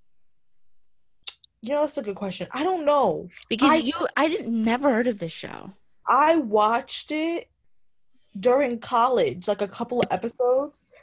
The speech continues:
Speaker 1: There was a point when me and one of my housemates were, like, obsessed, and we watched it, like, every day. But I honestly couldn't tell you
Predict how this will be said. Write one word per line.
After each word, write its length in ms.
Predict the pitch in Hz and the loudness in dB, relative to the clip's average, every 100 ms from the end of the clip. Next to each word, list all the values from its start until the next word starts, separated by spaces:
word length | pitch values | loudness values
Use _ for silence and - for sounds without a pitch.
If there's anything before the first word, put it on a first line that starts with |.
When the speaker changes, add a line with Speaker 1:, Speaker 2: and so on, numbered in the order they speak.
| _ | _
Speaker 1:
There 140 | 247 | 2
was 100 | 285 | 4
a 60 | 269 | -2
point 380 | - 294 254 - | -2 2 2 2
when 420 | 220 208 196 202 | -2 -4 -6 -4
me 180 | 208 220 | 0 0
and 100 | 220 | 2
one 120 | 214 | 0
of 60 | 208 | 0
my 120 | 196 | 0
housemates 580 | 190 180 196 - 170 - | 0 -2 -2 -6 -8 -4
were, 60 | |
like, 140 | 180 170 | -4 -4
obsessed, 760 | 175 - - 220 196 165 - - | -10 -8 -6 -4 0 0 -2 -8
and 100 | 185 | -6
we 80 | 185 | -4
watched 420 | 175 175 185 - | 0 0 -2 -6
it, 120 | - | -4
like, 160 | 151 - | -6 -2
every 280 | 185 180 180 | -4 -2 -2
day. 380 | 202 156 131 - _ _ _ | 0 -2 -4 -14 _ _ _
But 140 | 202 175 | 0 2
I 280 | 208 208 - _ - | 2 0 -6 _ 0
honestly 440 | 214 247 - 269 | 2 2 -4 -8
couldn't 300 | 226 254 220 | -4 -2 -2
tell 160 | 226 202 | -2 -2
you 600 | 202 208 247 247 180 151 | -2 -6 -10 -10 -12 -14